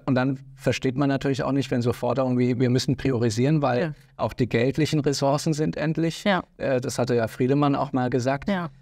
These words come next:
Speaker 1: äh, dass wir priorisieren müssen bei
Speaker 2: Ja.
Speaker 1: dem Klimaschutz, was ja auch die C D U in ihr
Speaker 2: Genau,
Speaker 1: gebracht hat.
Speaker 2: dass man einfach sagt, die Maßnahme, die am effektivsten ist und halt auch in dem Fall noch vielleicht am wenigsten kostet, dass man die zuerst umsetzt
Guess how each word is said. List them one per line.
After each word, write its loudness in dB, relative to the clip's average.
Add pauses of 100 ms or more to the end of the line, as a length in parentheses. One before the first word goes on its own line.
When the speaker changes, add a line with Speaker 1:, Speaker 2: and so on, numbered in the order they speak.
Speaker 1:
äh, 2
dass -2
wir 2
priorisieren 2
müssen 0
bei 0
Speaker 2:
Ja. 4
Speaker 1:
dem 2
Klimaschutz, 0
was 0
ja 2
auch -8
die 0
C -2
D 2
U 2
in 0
ihr -4
Speaker 2:
Genau, 2
Speaker 1:
gebracht -6
hat. -6
Speaker 2:
dass -2
man 4
einfach -2
sagt, -2
die 2
Maßnahme, 0
die -2
am 0
effektivsten -2
ist 0
und -2
halt 0
auch -4 (260)
in 4
dem 2
Fall -2
noch -2
vielleicht -2
am 0
wenigsten -2
kostet, -2
dass 0
man 0
die 2
zuerst 0
umsetzt -4